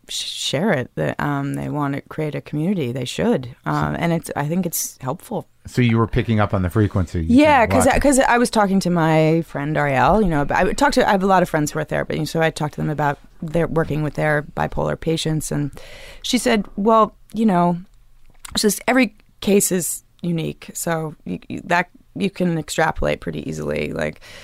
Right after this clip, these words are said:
Speaker 1: um, there is no norm necessarily." But she
Speaker 2: Mm-hmm.
Speaker 1: said, "I've only seen them in, in agitated manic states, because if they're in a euphoric manic state, they're not coming to therapy. Like, they're
Speaker 2: Oh, yeah.
Speaker 1: not." So,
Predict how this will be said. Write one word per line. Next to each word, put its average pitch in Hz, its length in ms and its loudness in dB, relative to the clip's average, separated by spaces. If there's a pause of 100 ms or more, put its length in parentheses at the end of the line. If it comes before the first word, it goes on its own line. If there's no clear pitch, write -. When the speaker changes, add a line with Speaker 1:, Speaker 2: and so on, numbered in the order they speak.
(300)
Speaker 1:
um, 170 440 2 (220)
there 170 180 2
is 175 140 2
no 160 180 0
norm 156 480 0
necessarily." 143 760 -4
But 170 240 0
she 107 80 2
Speaker 2:
Mm-hmm. - 40 0
Speaker 1:
said, 180 220 0 (160)
"I've 190 100 4
only 220 320 6
seen 220 160 2
them 196 100 2
in, 175 280 0
in 165 180 -2
agitated 160 540 0
manic 139 280 -2
states, 139 240 -4
because 156 260 -4
if 156 100 -4
they're 165 160 4
in 156 100 2
a 143 80 2
euphoric 156 580 2
manic 135 280 -4
state, 131 360 -4 (300)
they're 170 320 4
not 151 220 0
coming 135 260 -4
to 110 60 -4
therapy. 120 580 -4
Like, - 240 -2
they're 156 200 2
Speaker 2:
Oh, 131 40 4
yeah. 156 120 4
Speaker 1:
not." 139 200 2
So, 170 640 2